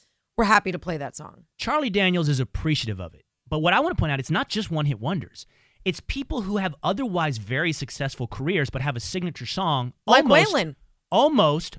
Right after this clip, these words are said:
Speaker 2: overshadow everything else.
Speaker 1: Yeah, Waylon Jennings is successful.
Speaker 2: Massively
Speaker 1: Yeah,
Speaker 2: successful.
Speaker 1: lots of songs, definitely not a one-hit wonder, but certainly a defining,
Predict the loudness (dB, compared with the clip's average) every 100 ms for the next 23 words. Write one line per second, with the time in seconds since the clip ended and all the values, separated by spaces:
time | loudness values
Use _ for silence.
0 | -4 -2 -2 2 4 4 2 2 0 0
1 | -2 0 4 6 6 4 2 2 0 -4
2 | -10 -12 -12 -8 -2 0 0 -2 -6 -8
3 | -8 -4 2 4 4 2 0 2 4 2
4 | -2 -10 4 8 8 6 -4 0 0 0
5 | -2 -8 -6 0 2 2 -2 2 4 4
6 | 2 0 -2 -4 -2 -2 0 0 0 -2
7 | -4 -2 -2 0 -2 -4 -2 0 0 -2
8 | -6